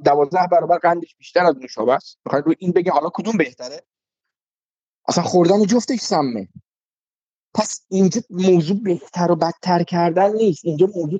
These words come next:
تکامل دادن نیست، اینجا موضوع اینه که یکو من یک کاتگوری درست کردم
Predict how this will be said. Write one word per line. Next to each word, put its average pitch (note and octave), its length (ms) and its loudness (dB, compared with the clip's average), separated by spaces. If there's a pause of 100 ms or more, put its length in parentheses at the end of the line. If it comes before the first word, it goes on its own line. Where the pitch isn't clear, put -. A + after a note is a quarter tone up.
(180)
تکامل D#3 680 0
دادن D3+ 380 0
نیست، G3 220 -6
اینجا D#3+ 240 -8 (100)
موضوع E3 180 -6
اینه G3+ 120 -8
که G#3+ 120 -4 (340)
یکو E3+ 240 2
من G#3 180 -2
یک - 200 -6
کاتگوری D#3 540 0
درست A#3+ 320 0
کردم D3 540 0